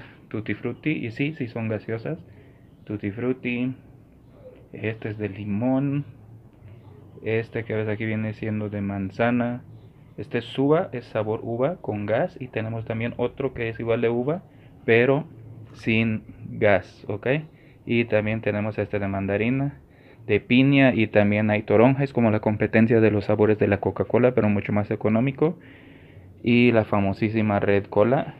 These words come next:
que viene también en distintas presentaciones, tres litros, dos litros, seiscientos,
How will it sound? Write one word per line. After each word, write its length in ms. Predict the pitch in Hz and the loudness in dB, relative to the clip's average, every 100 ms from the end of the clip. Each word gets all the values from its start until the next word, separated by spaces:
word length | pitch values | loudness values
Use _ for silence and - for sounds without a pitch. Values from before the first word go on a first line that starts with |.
| - - | -20 -10
que 100 | - | 0
viene 220 | 107 107 104 | 2 2 2
también 280 | 104 107 | 2 2
en 80 | 107 | 0
distintas 520 | 101 - 107 98 104 | 0 -2 -2 0 -2
presentaciones, 880 | - 98 - 101 104 101 117 123 147 147 - - - - - - | -2 -4 0 -2 0 0 2 2 2 -2 -12 -18 -18 -20 -8 2
tres 200 | 104 101 | 4 4
litros, 440 | 107 - 104 104 | 2 4 2 4
dos 200 | 104 101 | 2 2
litros, 440 | 107 107 110 104 | 0 0 2 2
seiscientos, 800 | - 95 90 107 104 107 110 107 | 2 -2 0 0 0 0 0 0